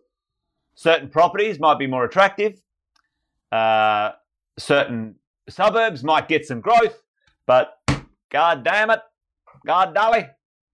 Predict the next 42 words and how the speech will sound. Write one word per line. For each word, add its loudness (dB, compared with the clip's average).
it's -12
not 2
all 4
gonna -2
go 2
up -6
thirty 2
percent. -2
I'm -4
telling 2
you -4
this, -10
all -4
right? 2
Uh, 2
like -2
I 0
said, -2
they're 2
in -6
the -2
opposite. 0
It's -4
not 0
all 4
gonna -6
go 2
down -2
thirty -2
percent, -8
which 0
was -4
rubbish 0
anyway. -2
So 0
anyway, 0
that's 2
not -8
my 0
chat 0
this -20
morning. 0